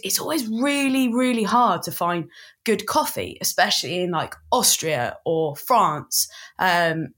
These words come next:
even Italy. I'm just, I'm not a fan of their coffee. So, um, I decided to start taking my own coffee with me. So I just knew I had what I liked.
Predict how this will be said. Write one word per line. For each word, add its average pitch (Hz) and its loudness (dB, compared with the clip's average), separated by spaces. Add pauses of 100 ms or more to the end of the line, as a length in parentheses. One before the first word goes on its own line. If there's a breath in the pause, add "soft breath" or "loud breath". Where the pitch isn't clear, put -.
even 233 -2
Italy. 214 -4
I'm 180 -2
just, 240 -2
I'm 226 4
not 240 4
a - -2
fan 208 0
of 190 -6
their 175 -2
coffee. 240 -2
So, 233 2 (480 loud breath)
um, 214 2 (220)
I 262 -2
decided 311 0
to - -2
start 208 2
taking 220 -2
my 180 2
own 165 -2
coffee 190 -4
with 208 -4
me. 135 -4
So 175 2 (100)
I 190 0
just 190 -4
knew 214 4 (400 loud breath)
I - 0
had 185 2 (100)
what 165 0
I 175 2
liked. 160 -2